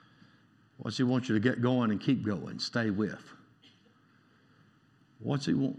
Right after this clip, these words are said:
you to complete? Or are you gonna foul out somewhere along the way because you're not willing to follow God and obey him fully? You're holding out. You're afraid that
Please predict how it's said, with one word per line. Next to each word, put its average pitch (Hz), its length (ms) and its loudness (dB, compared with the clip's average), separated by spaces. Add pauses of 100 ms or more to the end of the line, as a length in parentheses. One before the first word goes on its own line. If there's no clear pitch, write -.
(140)
you 131 260 6
to 104 180 2
complete? 107 600 -2 (1700)
Or 120 140 0
are - 20 6
you 127 160 6
gonna 127 180 2
foul 151 400 -2
out 147 260 -4
somewhere 107 380 0
along 101 300 0
the 98 40 2
way 113 240 0
because 95 380 -2
you're 104 80 2
not 131 240 2
willing 139 320 2
to 90 80 -2
follow 135 400 -2
God 92 420 -2
and 101 140 -2
obey 110 300 -2
him 131 200 -2
fully? 185 440 -6 (1400)
You're 120 140 2
holding 147 360 2
out. 120 260 0
You're 107 120 4
afraid 117 480 4
that 90 200 -4